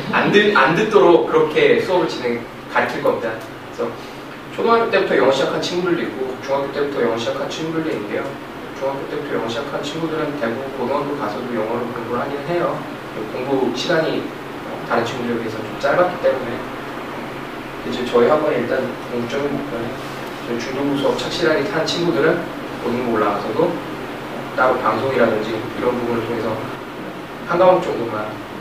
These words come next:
학원을 다니고, 한 학원을 다니고 영어만큼은 혼자서 공부할 수 있도록 그렇게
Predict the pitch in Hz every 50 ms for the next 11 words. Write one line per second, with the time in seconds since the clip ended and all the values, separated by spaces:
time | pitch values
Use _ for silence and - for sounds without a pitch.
0 | - - - 135 135 139 - - - - - - - - - - - - - -
1 | - - - - - - 143 143 143 143 139 143 139 - - - - 135 135 143
2 | 147 143 135 - - - 120 127 143 156 160 160 - - - - - - - 160
3 | 165 175 170 165 123 120 117 113 113 117 117 - - 104 104 107 107 - - -
4 | - - 143 143 143 143 143 - - 117 - 127 120 113